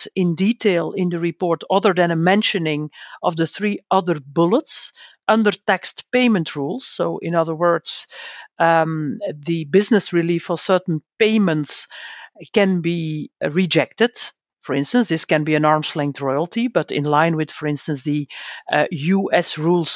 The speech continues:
on beat, base erosion payments in the U S, there can be a denial of, um, the deduction. The subject to tax rule or the switchover rule are, um, also not covered. Switchover rule meaning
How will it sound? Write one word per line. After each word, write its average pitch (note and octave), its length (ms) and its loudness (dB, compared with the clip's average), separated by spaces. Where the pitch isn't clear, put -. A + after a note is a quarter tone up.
on D3+ 280 0
beat, - 500 -2
base F3+ 280 4
erosion D#3 560 2
payments F3 400 2
in D#3 120 0
the D3+ 80 -4
U C#3+ 160 -2
S, - 260 0
there D#3 140 0
can E3 220 2
be D#3+ 120 0
a D#3 40 2
denial D#3+ 420 4
of, D3+ 300 -2
um, C#3 520 0
the C#3 320 -8
deduction. E3+ 640 -4
The E3+ 140 0
subject G#3+ 460 0
to E3+ 80 -8
tax - 380 -2
rule B3+ 420 -4
or G3+ 120 6
the G#3 80 4
switchover A#3 720 0
rule B3+ 480 -4
are, F3+ 360 2
um, E3 320 2
also G3+ 320 0
not F3 320 -2
covered. D#3 300 -4
Switchover G#3 640 0
rule G#3 320 -2
meaning A3+ 600 2